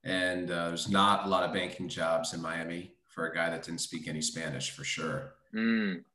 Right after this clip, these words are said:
Speaker 1: So, uh, got into sales, sold some engineering product for, for a little bit, and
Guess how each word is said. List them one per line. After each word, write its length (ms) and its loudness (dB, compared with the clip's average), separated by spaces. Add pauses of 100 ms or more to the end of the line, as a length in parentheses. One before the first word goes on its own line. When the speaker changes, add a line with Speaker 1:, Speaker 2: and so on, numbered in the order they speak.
(540)
Speaker 1:
So, 680 -2
uh, 560 -2 (540)
got 140 10
into 160 10
sales, 880 6
sold 280 -4
some 180 2
engineering 680 2 (200)
product 440 2
for, 460 -6
for 180 -4
a 40 -2
little 260 -4
bit, 260 -2
and 240 -4